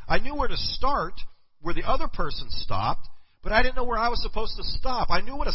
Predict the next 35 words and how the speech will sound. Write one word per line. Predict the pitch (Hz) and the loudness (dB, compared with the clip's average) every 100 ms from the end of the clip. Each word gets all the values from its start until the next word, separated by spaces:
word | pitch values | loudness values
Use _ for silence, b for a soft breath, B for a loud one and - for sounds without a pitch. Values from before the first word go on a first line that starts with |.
| - | -2
sentence | 226 262 - - - 117 | -4 -4 -4 -4 -4 -4
was, | 90 95 135 - - - | -4 -6 -4 -4 -4 -8
wherever | 131 151 | -4 -2
the | 175 | 0
period | - - 240 196 104 98 | -2 -2 -4 -2 -4 -2
was, | 92 107 120 | -4 -2 -2
that's | 143 - | 2 2
a | |
se-, | - - b b | 2 -2 b b
but | 151 | -2
I | 170 226 | 0 4
didn't | 226 - | 2 2
know | 208 190 | 0 2
about | 180 170 - | 2 4 0
the | - - | 0 -2
indent | 254 233 156 113 117 - - b b b - | -4 -4 -4 -4 -4 0 0 b b b -16
for | 180 175 | -6 0
the | 160 | 2
next | 170 185 - 208 - - - - | 2 4 4 2 -2 -2 -4 0
paragraph | 202 226 - 117 113 - | 0 0 -4 -4 -4 -6
to | - | -6
begin. | 147 139 202 165 113 | -6 -4 -4 -4 -8
I | 123 | -8
just | 151 | -6
was | - - | -2 0
terrible | 277 320 - 101 - b b b | 0 -2 -4 -4 -8 b b b
in | 143 | -6
English. | - 120 92 - b b b _ | -4 -4 -4 -6 b b b _
And | - 151 - - - - | -8 -6 -8 -10 -18 -16
you | 151 190 | -10 -6
older | 233 190 - | -2 -2 -2
folks | 131 131 - | -2 -2 -2
remember | 147 165 180 - 131 | -2 -2 0 -2 -2
diagramming | 139 131 175 175 160 165 151 123 - - | -2 -2 -4 -6 -6 -6 -6 0 0 0
sentences. | 131 - 143 - 147 151 - | -2 -2 0 0 0 -4 -10